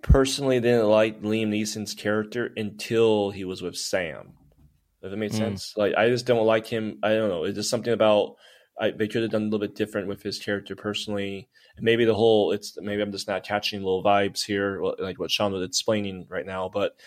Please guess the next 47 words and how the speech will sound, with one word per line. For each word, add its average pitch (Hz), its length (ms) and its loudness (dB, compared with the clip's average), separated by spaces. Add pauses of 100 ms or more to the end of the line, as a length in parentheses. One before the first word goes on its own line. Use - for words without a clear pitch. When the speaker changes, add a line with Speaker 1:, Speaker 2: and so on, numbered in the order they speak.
(200)
Speaker 1:
overall, 110 680 6
I 120 360 6
enjoyed 113 420 2
his 107 160 -4
character 104 400 -4
as 92 120 -6
soon 110 260 -4
as 98 120 -8
he 101 100 -16
became, 95 800 -10 (580)
uh, 85 420 -4
like, 92 280 -8 (140)
uh, 87 320 -6 (240)
that 92 220 -8
step - 260 -2
parent. 87 380 -6
And 90 220 -4
all 98 100 0
of 95 60 -6
a 104 60 -2
sudden, 101 300 0
like, 98 180 2
I 101 80 2
enjoyed, 104 540 0 (420)
like, 95 220 -2
I 104 100 2
feel 120 160 4
like 113 200 4
that 110 180 4
he, 117 240 2
his 135 220 4
character 113 360 2
grew 98 640 -2 (260)
fast 104 800 2
as 98 140 -6
soon 110 220 -4
as 90 220 -6
he 95 340 -8
all 95 100 -2
of 92 60 -4
a 87 60 -8
sudden 92 200 -8
became 87 320 -12
the 85 80 -14
step - 300 -6
parent 95 320 -4
and 90 240 -8